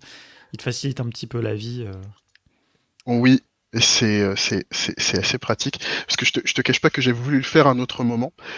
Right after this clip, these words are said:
Speaker 2: et que, en fait, je me, je me suis totalement perdu, et je savais plus du tout où est-ce qu'il fallait que j'aille
Speaker 1: C'est
Speaker 2: pour retrouver, euh,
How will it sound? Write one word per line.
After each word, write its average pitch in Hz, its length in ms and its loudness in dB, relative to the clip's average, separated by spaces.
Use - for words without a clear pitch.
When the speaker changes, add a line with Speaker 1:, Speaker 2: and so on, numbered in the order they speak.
Speaker 2:
et 110 100 0
que, 120 320 0
en 107 80 -10
fait, 139 180 -2
je 127 60 -6
me, 104 180 -6
je 107 140 -4
me 104 40 -6
suis - 200 -8
totalement 131 480 2
perdu, 120 420 0
et - 60 0
je 151 60 8
savais 110 220 2
plus 135 200 -12
du 127 120 -6
tout - 160 -8
où 143 80 0
est-ce 120 140 0
qu'il - 120 0
fallait 135 240 6
que 135 60 4
j'aille - 140 8
Speaker 1:
C'est 101 220 0
Speaker 2:
pour 98 120 -10
retrouver, 113 440 0
euh, 117 220 8